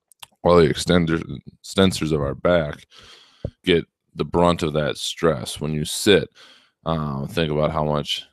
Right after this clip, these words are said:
tighter that can make your hip flexors because you've effectively turned off your glutes and your hamstrings and everything with that. And so a lot of times that will lead to just a general anterior pelvic tilt. And that's what we're showing in this,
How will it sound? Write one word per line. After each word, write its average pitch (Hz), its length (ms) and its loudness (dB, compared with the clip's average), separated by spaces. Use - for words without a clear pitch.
tighter 82 320 2
that 73 180 -4
can 82 120 -6
make 76 180 -4
your 76 100 -6
hip 87 160 0
flexors 69 540 -4
because 78 320 -8
you've 69 160 -4
effectively 73 560 0
turned 76 400 -2
off 80 260 4
your 64 120 -6
glutes 67 340 -4
and 64 80 -4
your 67 140 -4
hamstrings 71 580 -2
and 73 80 -6
everything 71 320 -10
with 69 160 -8
that. 67 260 -4
And 87 120 -4
so 73 320 8
a 78 80 6
lot 113 160 8
of 110 80 6
times 80 360 0
that 73 180 4
will 73 180 4
lead 78 280 6
to 78 240 4
just 76 220 2
a 82 60 2
general 76 560 4
anterior 78 600 2
pelvic 71 460 -2
tilt. - 380 -2
And 64 140 -2
that's 78 180 2
what 80 120 6
we're 69 160 6
showing 69 380 0
in 67 180 -2
this, 69 320 0